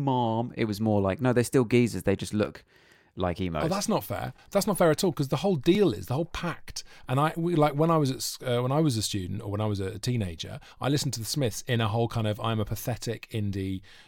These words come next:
Speaker 2: um, low self-esteem wimp, and I do not do this with any attempt to be cool.
Speaker 1: Sure.
Speaker 2: I'm just, just, you know, like,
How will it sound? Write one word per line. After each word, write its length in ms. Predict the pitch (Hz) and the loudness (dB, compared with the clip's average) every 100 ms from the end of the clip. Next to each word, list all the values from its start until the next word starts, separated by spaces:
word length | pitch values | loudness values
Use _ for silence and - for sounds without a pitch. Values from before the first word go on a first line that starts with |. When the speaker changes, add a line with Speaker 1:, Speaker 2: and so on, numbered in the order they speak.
| - | -8
Speaker 2:
um, 200 | 113 113 | -4 -2
low 200 | 120 113 | 2 2
self-esteem 580 | - 110 107 - 107 101 | 2 -4 -4 -4 -2 0
wimp, 280 | 123 87 110 | 0 -2 -4
and 120 | 110 | -2
I 60 | 107 | -2
do 140 | 123 | -2
not 140 | 113 104 | -2 -2
do 100 | 113 | -2
this 160 | 101 - | -2 -2
with 100 | 107 | 0
any 140 | 107 | 0
attempt 260 | 101 113 101 | -2 -6 -8
to 40 | 95 | -8
be 100 | 98 | -6
cool. 200 | 143 127 | -2 0
Speaker 1:
Sure. 280 | 95 92 - - | 2 0 -4 -8
Speaker 2:
I'm 120 | 104 | -4
just, 280 | 101 107 - 135 - 113 | -2 -4 -6 -16 -12 -4
just, 220 | 123 - | -4 -2
you 260 | 113 165 123 | -4 2 2
know, 100 | 104 - | 2 -2
like, 240 | 127 123 | -2 -2